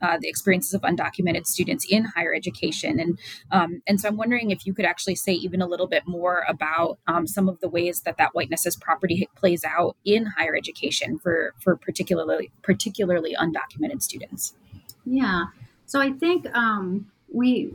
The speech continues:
Speaker 2: we have to understand that, um, you know, um, it, it goes into these cycles, right? And so,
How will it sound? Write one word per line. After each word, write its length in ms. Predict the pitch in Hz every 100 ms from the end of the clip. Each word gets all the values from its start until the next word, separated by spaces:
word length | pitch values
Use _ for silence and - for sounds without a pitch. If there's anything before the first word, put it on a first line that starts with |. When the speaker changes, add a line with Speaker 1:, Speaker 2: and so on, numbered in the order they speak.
| -
Speaker 2:
we 180 | 240 240
have 180 | 226
to 80 | 233
understand 680 | 226 220 214 - 220 214 214
that, 360 | 208 196 190 -
um, 640 | 202 190 185 175 180 - - _ _ _ -
you 140 | 214
know, 340 | 190 185 180 - -
um, 440 | - - 214 208 _ - 196
it, 180 | - -
it 220 | 220 220 196
goes 280 | 214 214
into 300 | 233 220 226
these 300 | 202 196 190
cycles, 640 | - 202 196 - - 196 -
right? 320 | 185 196 196 -
And 180 | 190 190
so, 680 | - 202 190 190 185 190